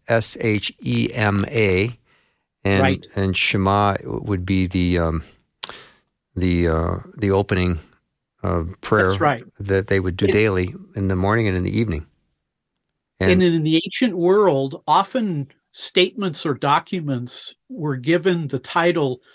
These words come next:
Speaker 2: of the very first word. So in Hebrew, t-, to hear with your ear is Shema. So, so that creed was called the Shema. That's why in the New Testament,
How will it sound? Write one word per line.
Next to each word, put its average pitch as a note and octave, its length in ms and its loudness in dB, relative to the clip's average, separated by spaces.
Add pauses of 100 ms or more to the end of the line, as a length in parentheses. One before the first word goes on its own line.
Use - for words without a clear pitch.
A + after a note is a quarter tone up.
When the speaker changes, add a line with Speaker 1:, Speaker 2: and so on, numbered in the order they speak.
(140)
Speaker 2:
of C#3 140 -2
the C3+ 100 -2
very D#3+ 320 4
first D#3+ 440 -4
word. C3 420 -4 (580)
So D3+ 640 2
in D#3 220 -4
Hebrew, E3+ 720 0 (540)
t-, D#4+ 120 -10 (100)
to - 140 -4
hear G3+ 440 4
with F3+ 300 -2
your D3+ 160 -4
ear D#3 440 0
is D3 220 -4
Shema. C#3 640 -2 (320)
So, E3 360 0 (100)
so D#3 220 0
that E3+ 220 4
creed G3+ 540 -2
was C#3 240 -4
called D3 380 -4
the C3 100 -4
Shema. D#3+ 580 0 (480)
That's G#3+ 320 0
why F#3+ 180 4
in F3+ 200 2
the C#3 80 -2
New F#3+ 220 0
Testament, D3+ 920 -6